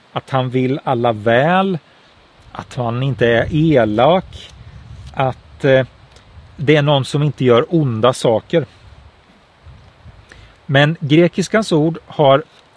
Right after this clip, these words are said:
en annan innebörd också, en djupare innebörd.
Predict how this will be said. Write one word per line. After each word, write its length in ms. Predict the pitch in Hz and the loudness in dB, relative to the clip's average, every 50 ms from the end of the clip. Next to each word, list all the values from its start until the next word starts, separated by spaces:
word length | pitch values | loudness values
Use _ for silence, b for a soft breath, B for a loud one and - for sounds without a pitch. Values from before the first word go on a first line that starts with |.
| _ _ _ - | _ _ _ -6
en 340 | - 156 147 147 147 147 160 - _ - | -2 -2 0 0 -2 -4 -6 -10 _ -6
annan 400 | - 185 175 147 127 135 175 226 | -2 -2 0 0 0 0 -2 -2
innebörd 400 | 240 214 170 120 127 127 117 113 | -2 -4 0 2 2 2 2 2
också, 260 | 113 - - 143 135 135 147 - | -4 -8 -12 -14 -14 -16 -14 -10
en 200 | 170 123 123 131 | -8 -6 -4 -2
djupare 600 | 143 165 151 - _ - 127 123 143 160 185 - - | 0 0 0 0 _ 0 0 2 2 0 -2 -4 -6
innebörd. 480 | 208 185 196 160 120 113 113 120 127 | -4 -2 -2 -2 -2 -4 -6 -8 -8